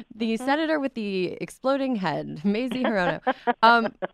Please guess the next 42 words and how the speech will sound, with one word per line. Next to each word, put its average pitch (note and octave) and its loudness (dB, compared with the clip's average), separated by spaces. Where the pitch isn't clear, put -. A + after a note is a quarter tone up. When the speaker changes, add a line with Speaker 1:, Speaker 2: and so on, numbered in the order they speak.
Speaker 2:
<laughs> - -14
Speaker 1:
how D4+ -2
do A#4 2
you A4 4
put F#4 -6
your E4 0
head C#4 -2
back B3+ 0
together G#3+ 0
after G3 0
it F3+ -2
explodes? E3+ -2
Like, G#3 2
how, A3+ -4
how B3+ -4
do D4+ 2
you, C4+ 0
Speaker 2:
<laughs> - -10
Speaker 1:
how A#3+ -2
do C#4+ 0
you C4+ -2
regroup? A3 -2
How A#3 -6
do B3+ -4
you A3+ -8
calm G#3+ -4
yourself G3+ -6
down? F3+ -2
And G#3 2
apart A#3+ -4
from G#3+ 0
just G3+ -8
caring G#3 -4
deeply F#3+ -4
about E3+ -4
the F#3+ -10
issue, G3+ -4
how, G#3 -4
how G#3 -4
do G#3+ -4
you A3 -6
de-stress? - -8